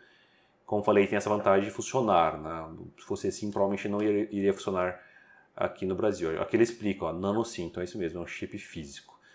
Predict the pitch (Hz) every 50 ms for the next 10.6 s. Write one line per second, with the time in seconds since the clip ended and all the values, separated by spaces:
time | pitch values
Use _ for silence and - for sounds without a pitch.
0 | - - - - _ _ - 92 92 - - - 107 95 98 110 107 117 107 104
1 | - 101 101 98 107 104 123 123 120 117 - - 98 104 127 127 - - - 151
2 | 156 156 - - _ _ _ _ _ _ _ _ _ _ - 92 87 92 98 87
3 | - 101 - 113 101 101 98 104 117 - 101 95 92 90 90 87 95 107 107 120
4 | - 90 85 - - 95 90 87 85 85 87 92 104 104 - - - _ - 90
5 | 90 92 98 107 107 - - _ _ _ _ _ _ _ _ _ _ _ _ _
6 | _ _ _ _ _ - - _ _ _ _ _ _ - - 87 87 87 87 87
7 | 87 85 82 80 95 98 98 - - _ _ _ _ _ _ - 180 180 - 117
8 | 180 - - - _ - 139 147 143 - 101 82 78 - - _ _ - 127 123
9 | 120 110 113 120 120 - - - 123 120 120 - _ _ _ _ _ _ _ -
10 | 110 117 - - - 101 104 113 127 139 - -